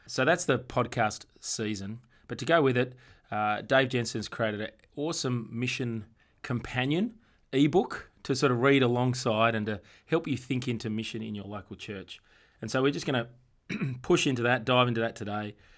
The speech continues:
Uh, Derek and I just wanna talk about that, uh, about that ebook. So Derek, uh, first section really pushes into the theology. Now,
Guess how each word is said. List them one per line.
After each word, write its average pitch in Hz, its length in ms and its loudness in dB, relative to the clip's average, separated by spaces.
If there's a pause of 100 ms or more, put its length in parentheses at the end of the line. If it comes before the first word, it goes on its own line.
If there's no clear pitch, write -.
(200)
Uh, 107 160 -4
Derek 110 260 0
and 110 100 0
I 107 80 -2
just 98 140 -12
wanna 101 120 -6
talk 92 220 -10
about 95 280 -8
that, 92 300 -12
uh, 92 220 -12 (180)
about 92 300 -14
that 92 220 -12
ebook. 90 440 -12 (320)
So - 160 4
Derek, 127 420 2 (120)
uh, 123 380 -2 (100)
first 143 320 2
section 110 360 -4 (300)
really 202 180 2
pushes 143 300 0
into 131 240 0
the 120 260 -2
theology. 113 520 -2
Now, 127 180 -4